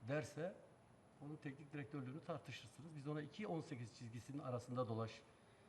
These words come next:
Merkezde kalma çünkü. Merkezde kaldığı sürece orada iki stoper de arkasında kalıyor ve merkezden biz hücum yapamıyoruz. "İki on sekiz çizgisinde dolaş." diye söylemiştik. "Çok geriye gelme." diye. İkisiyle de hafta içinde konuştum.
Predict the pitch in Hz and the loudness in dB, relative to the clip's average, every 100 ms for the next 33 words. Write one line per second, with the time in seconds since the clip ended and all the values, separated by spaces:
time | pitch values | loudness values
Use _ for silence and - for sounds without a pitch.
0 | - - - - 123 135 123 143 117 139 | -20 -20 -20 -4 2 2 4 2 2 4
1 | 147 139 127 - 110 131 120 127 143 123 | 6 6 4 0 -2 2 2 2 0 0
2 | - 135 135 147 - 127 123 156 131 139 | 2 2 2 0 0 0 2 2 0 -2
3 | 135 - 151 147 139 135 123 131 - 139 | -2 -2 -2 2 2 4 4 0 -2 -4
4 | 151 113 131 160 127 131 127 143 120 156 | 0 0 2 0 2 0 0 -2 0 0
5 | 139 127 127 147 131 151 127 92 - - | 0 -2 0 2 4 4 4 2 -4 -16
6 | - - - - - - 190 175 147 143 | -18 -20 -20 -20 -18 -6 2 2 4 0
7 | - 127 107 110 123 110 117 113 - 107 | 0 -4 -6 0 0 4 4 2 2 0
8 | 117 107 101 - 135 151 - 131 127 127 | 2 2 0 -4 -4 -4 0 2 4 4
9 | 131 117 95 117 175 - - - - - | 6 4 4 0 -2 -6 -18 -20 -20 -20
10 | - - - - - 160 - 190 180 180 | -20 -20 -20 -20 -6 -4 0 2 4 4
11 | 185 - 143 143 127 185 170 156 165 165 | 2 0 0 0 2 2 2 4 4 6
12 | 156 123 170 196 | 4 4 -2 -6